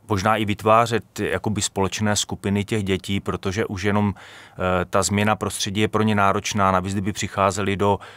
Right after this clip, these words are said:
školy, eh, kde vlastně svým spolužákům vůbec nerozumí, to by bylo další významná zátěž. Eh, takže to, že budou třeba i společné třídy ukrajinských dětí, které bude učit jejich, eh, paní učitelka, nebo myslím ukrajinská,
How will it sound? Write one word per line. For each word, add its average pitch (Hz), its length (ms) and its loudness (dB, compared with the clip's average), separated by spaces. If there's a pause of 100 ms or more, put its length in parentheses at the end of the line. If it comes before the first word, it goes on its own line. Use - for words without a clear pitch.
(140)
školy, 104 600 2
eh, 92 640 0
kde 98 520 2 (220)
vlastně 95 300 -2
svým 104 160 -4
spolužákům 98 600 -2
vůbec 101 300 -2
nerozumí, 98 540 0
to 101 80 -6
by 98 100 0
bylo 101 200 4
další 95 520 0 (320)
významná 98 520 2
zátěž. 98 600 0
Eh, 101 200 2
takže 98 260 -2
to, 104 120 -4
že 104 120 -2
budou 104 420 0 (280)
třeba 98 280 0
i 95 60 -4
společné 98 580 0
třídy 104 420 -2
ukrajinských 95 640 -4
dětí, 104 280 -4
které 98 280 2
bude 98 220 2
učit 98 460 -2
jejich, 101 580 0
eh, 98 100 4
paní 98 240 0
učitelka, 107 580 2
nebo 95 220 0
myslím 95 380 -4
ukrajinská, 110 720 0